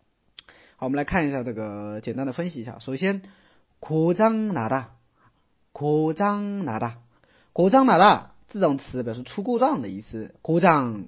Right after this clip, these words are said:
故障，나다，出，连起来，出故障啊，고장나다，那，고장나다。下一个呢，불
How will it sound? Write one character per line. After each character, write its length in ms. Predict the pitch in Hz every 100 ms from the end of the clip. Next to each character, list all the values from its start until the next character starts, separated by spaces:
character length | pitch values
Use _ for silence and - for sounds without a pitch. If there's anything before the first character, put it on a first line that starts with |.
| -
故 160 | 180
障， 320 | 143 135 85 85
나 160 | 151 175
다， 380 | 165 127 101
出， 400 | - - 180 180 175
连 200 | 127 143
起 80 | 123
来， 240 | 113 117 _ _ _
出 300 | - 180 170 -
故 180 | 143 117
障 240 | 127 117 -
啊， 180 | 117 117 _ _
고 200 | - 151
장 280 | 165 214 208 -
나 140 | 131
다， 120 | 120 - _ _ _ -
那， 180 | 107 101 _ -
고 160 | 147
장 160 | 196 202
나 120 | 113
다。 120 | 110 - _ _ _ _ _ _ _
下 220 | - 240
一 40 | 226
个 80 | 214
呢， 320 | 202 190 - _ _ _ _
불 360 | - 170 127